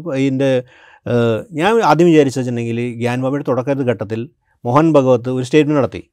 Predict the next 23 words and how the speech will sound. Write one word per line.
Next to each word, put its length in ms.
ഈ 140
ശിവലിംഗം, 520
ഏഹ്, 260
എല്ലാ 260
പള്ളികൾ, 480
പള്ളിയുടെ 380
അടിയിലും 260
പോയി 120
ശിവലിംഗം, 460
ഏഹ്, 200
അന്വേഷിക്കാൻ 420
പോകേണ്ട 200
ആവശ്യമില്ലാന്ന്. 460
അത് 200
അവിടെ 220
വെച്ച് 140
അവസാനിക്കുന്നതാണ്, 800
ഏഹ്, 200
നമ്മൾ 200
വിചാരിക്കുന്നത്. 380
കാര്യം 160
അതൊരു, 280
ഒരു, 180